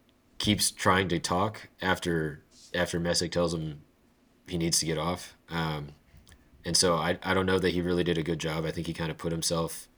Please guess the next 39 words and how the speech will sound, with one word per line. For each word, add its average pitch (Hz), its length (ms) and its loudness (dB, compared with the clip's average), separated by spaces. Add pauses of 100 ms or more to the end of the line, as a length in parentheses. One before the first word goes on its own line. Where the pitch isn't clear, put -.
(400)
in 82 100 -4
a 78 40 -4
bad 80 240 0
spot 78 320 -2
because 80 220 -4
he 78 80 -2
just 78 180 0
kinda 78 240 -4 (160)
continued 85 460 -2
as 78 180 -2
if - 340 -6 (540)
nothing 82 260 -2
was 80 120 -2
happening. 90 420 -2 (540)
Um, 80 600 2 (300)
and 85 160 0
so, 85 540 4 (1400)
I 92 80 2
don't 92 120 2
know. 90 80 2
I 92 120 6
think 113 160 6
it's 104 100 4
interesting. 98 340 4
It'd 107 100 6
be, 107 180 2
it 113 60 6
would 113 100 6
be 107 80 4
fun 120 320 4
if, 95 220 0
uh, 92 40 0
if 92 240 2
anybody 101 360 4
that 87 160 2
listens 87 440 4
to 90 160 0
our 87 140 2
podcast 90 640 0